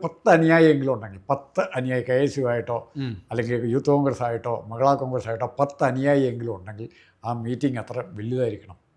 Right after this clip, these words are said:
Speaker 2: ഉറപ്പായിട്ടും.
Speaker 1: ഒരു ആയിരം പേരെങ്കിലും കാണും അല്ലേ?
Speaker 2: ഉം.
Speaker 1: പത്ത്, അത് ഒരു പത്തോ അറുപതോ പേരുണ്ട്.
Speaker 2: ഉം.
Speaker 1: ഇപ്പൊ ഈ
Speaker 2: അല്ല, ഇതിപ്പോ ഒരു നൂറ് നൂറ്റമ്പത്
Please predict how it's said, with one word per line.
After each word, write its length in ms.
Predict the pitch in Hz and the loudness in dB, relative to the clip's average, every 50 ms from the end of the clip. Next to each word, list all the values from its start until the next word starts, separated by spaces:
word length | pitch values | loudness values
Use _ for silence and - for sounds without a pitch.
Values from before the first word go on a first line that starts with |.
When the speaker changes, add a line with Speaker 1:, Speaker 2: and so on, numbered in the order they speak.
| _ _ _ _ _ - | _ _ _ _ _ -14
Speaker 2:
ഉറപ്പായിട്ടും. 460 | 113 113 - - 104 95 - - - _ _ _ _ _ - 220 233 226 | -12 -10 -8 -6 -8 -8 -10 -14 -20 _ _ _ _ _ -12 -4 2 4
Speaker 1:
ഒരു 100 | 160 175 180 160 | 4 6 8 8
ആയിരം 200 | 165 170 175 180 160 | 10 10 8 8 6
പേരെങ്കിലും 320 | 156 147 151 139 139 139 120 104 | 6 6 6 4 2 0 -2 -4
കാണും 160 | 92 98 120 | -6 -8 -8
അല്ലേ? 140 | 120 113 101 131 | -8 -8 -8 -8
Speaker 2:
ഉം. 60 | 123 104 - - | -10 -12 -4 -2
Speaker 1:
പത്ത്, 180 | 143 139 - 170 160 190 190 190 160 156 196 - 143 147 147 | -2 0 2 2 0 0 -2 -4 -4 -4 -2 0 2 6 8
അത് 100 | 156 175 180 180 | 8 10 10 8
ഒരു 120 | 185 190 190 226 | 8 6 4 4
പത്തോ 200 | 165 160 170 175 180 180 165 | 4 6 8 10 10 10 10
അറുപതോ 260 | 160 170 180 180 180 175 165 | 8 10 10 10 12 12 10
പേരുണ്ട്. 300 | 151 135 113 92 90 95 - _ - 143 | 8 6 4 0 -8 -12 -14 _ -8 -6
Speaker 2:
ഉം. 120 | 131 117 110 - - - - _ - | -6 -6 -6 -8 -14 -20 -14 _ -2
Speaker 1:
ഇപ്പൊ 140 | 131 143 165 | 2 6 6
ഈ 40 | 160 165 - - | 6 6 4 2
Speaker 2:
അല്ല, 120 | 160 190 226 170 123 | 2 4 2 2 2
ഇതിപ്പോ 320 | 151 208 - - - 247 254 262 247 233 233 233 233 | 0 -2 -2 2 2 4 4 4 2 0 -4 -6 -8
ഒരു 100 | 233 247 233 | -6 -4 -2
നൂറ് 180 | 226 226 233 247 240 | 0 0 0 2 0
നൂറ്റമ്പത് 380 | 240 226 - 240 240 233 240 | 0 2 2 2 4 4 6